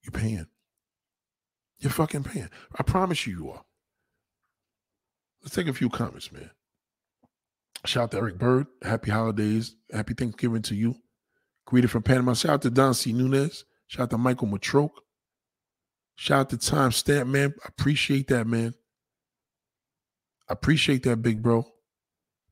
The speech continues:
Appreciate that super chat. Well, this is the deal. This is the thing I want you to do. I want you to really, really listen. I want you to listen to this video. This is a video that I want you to sit back and if you're in your car, you,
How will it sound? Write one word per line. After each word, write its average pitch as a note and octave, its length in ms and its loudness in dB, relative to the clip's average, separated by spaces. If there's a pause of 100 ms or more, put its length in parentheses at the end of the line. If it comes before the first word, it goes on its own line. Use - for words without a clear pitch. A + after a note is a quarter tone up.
Appreciate B2+ 420 0
that A#2+ 140 2
super C3+ 320 0
chat. G2+ 320 -4 (1000)
Well, A#3+ 120 8
this C#4 120 8
is A3 100 -4
the B3+ 100 4
deal. A#3 360 6 (1800)
This A3+ 240 10
is A#3+ 120 6
the G3 100 8
thing D3 180 6
I C3 40 8
want A#2 240 6
you A2+ 60 8
to F#2+ 80 6
do. F2+ 140 0
I E2+ 40 -2
want B2 240 2
you A2+ 80 2
to E2+ 80 0 (100)
really, C#3+ 220 6
really A#2+ 340 6
listen. A2 420 2
I - 40 -10
want G#2 260 -2
you F#2 60 -2
to F#2 60 0
listen A2 240 -2
to F2 120 -6
this E2 140 -10
video. - 220 -10
This B2+ 240 0
is A3 100 2
a G3+ 40 4
video C#3+ 320 6
that A#2 120 2
I G#2+ 60 2
want A2 280 0
you G2 60 -4
to E2 100 -6
sit - 380 -4
back G2 320 -2
and D#2 120 -10
if D2+ 140 -10
you're G#2+ 160 2
in A2+ 60 -2
your A#2 100 0
car, G2+ 540 -2
you, E2 200 -8